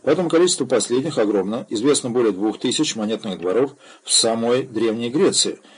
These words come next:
её колониях, а также эллинистических государствах Александра Македонского. В начале чеканку монет производили крупные малоазийские греческие колонии: Эфес, Милет, Хиос,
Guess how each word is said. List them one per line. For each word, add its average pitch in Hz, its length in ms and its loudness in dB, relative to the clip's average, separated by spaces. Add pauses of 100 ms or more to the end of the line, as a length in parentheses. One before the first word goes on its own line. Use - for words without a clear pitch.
(100)
её 156 220 4
колониях, 135 540 2
а 117 80 -4
также 131 520 0 (240)
эллинистических 147 840 0
государствах 135 640 0
Александра 107 500 -2
Македонского. 110 720 -2 (380)
В - 20 -14
начале 147 380 2
чеканку 127 400 0
монет 98 340 -4 (320)
производили 151 460 2
крупные 165 480 -2
малоазийские 113 720 0
греческие 113 420 0
колонии: 131 480 0 (240)
Эфес, 120 560 2
Милет, 113 540 -2
Хиос, 135 580 2